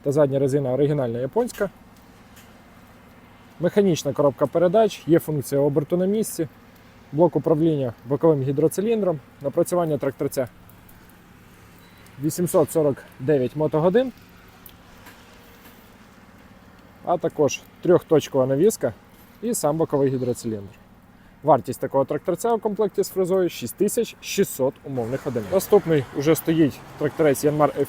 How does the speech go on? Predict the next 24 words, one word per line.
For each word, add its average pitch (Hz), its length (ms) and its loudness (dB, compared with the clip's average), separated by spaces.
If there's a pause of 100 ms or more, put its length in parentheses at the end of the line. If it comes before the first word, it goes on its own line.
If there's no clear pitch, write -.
X 131 160 0
двісті 139 300 -2
шістдесят 156 420 -4
п'ятий 233 300 2
на 160 100 2
двадцять 143 340 4
шість - 220 -4
кінських 131 320 -8
сил, 226 260 4 (960)
на 156 260 4 (100)
оригінальній 156 540 4
японській 139 480 2
бріджстоновській 131 720 0
резині 196 420 0 (540)
з 131 80 -6
гідропідсилювачем, 160 840 2
блок 156 100 0
управління 160 440 0
боковим 147 360 -2
циліндром, 185 440 0
пам'ять 147 340 2
навісочки, 180 640 -4 (720)
безпечний 196 580 0
режим. 165 380 2